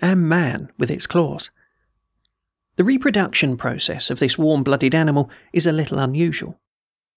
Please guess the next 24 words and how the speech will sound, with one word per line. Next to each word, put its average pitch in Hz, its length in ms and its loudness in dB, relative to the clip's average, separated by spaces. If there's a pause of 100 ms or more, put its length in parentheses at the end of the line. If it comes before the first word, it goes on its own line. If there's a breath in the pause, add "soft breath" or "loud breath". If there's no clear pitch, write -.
(140)
Although 202 260 4
split 196 480 0
into 143 220 0
male 151 320 2
and 139 280 0
female 135 460 2
sexes, - 540 -2 (340)
mating 185 420 2
requires 143 520 0
a - 140 -4
third, - 520 -4 (160)
or 156 160 2
rather 165 340 2 (200 loud breath)
a 170 100 2
second 131 480 0
male. 175 520 -2 (800)
The - 80 2
first 139 360 0
male 139 300 2
and 139 120 0
female 135 460 2
mate 131 320 2
as 120 200 0
usual, 170 380 0